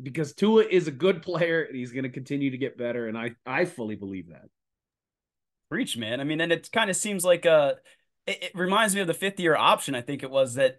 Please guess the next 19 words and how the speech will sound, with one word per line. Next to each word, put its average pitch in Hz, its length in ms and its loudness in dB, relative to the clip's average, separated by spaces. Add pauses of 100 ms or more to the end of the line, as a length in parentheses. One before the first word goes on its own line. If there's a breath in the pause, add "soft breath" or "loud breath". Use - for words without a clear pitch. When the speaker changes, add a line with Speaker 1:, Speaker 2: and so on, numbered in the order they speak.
(100)
Speaker 2:
a 131 80 4
lot 151 200 6
of - 80 0
people 156 300 -4
on 135 120 -2
Twitter 139 260 -4
were 131 80 -4
saying 143 280 2
they 139 80 0
shouldn't 151 260 0
even 143 140 -2
pick 151 260 -2
that 180 260 -2
up. 107 160 -2
And 127 80 -8
I'm 165 140 -6
like, 147 240 -6
"Are 156 100 2
you 156 300 -2